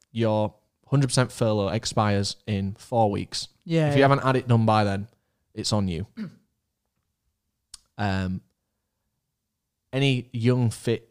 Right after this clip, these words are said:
Speaker 1: lads that wanna go see a Scottish rock
Speaker 2: <laughs>
Speaker 1: band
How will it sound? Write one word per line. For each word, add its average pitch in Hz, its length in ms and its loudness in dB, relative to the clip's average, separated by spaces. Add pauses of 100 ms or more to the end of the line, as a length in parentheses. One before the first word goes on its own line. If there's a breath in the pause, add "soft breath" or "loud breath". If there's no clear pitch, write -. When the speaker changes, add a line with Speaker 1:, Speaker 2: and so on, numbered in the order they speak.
(100)
Speaker 1:
lads 98 520 -2
that - 120 -4
wanna 107 180 -2
go 107 140 0
see 104 220 -4
a 98 40 -6
Scottish - 380 -2
rock 220 240 4
Speaker 2:
<laughs> 104 440 0
Speaker 1:
band 208 300 2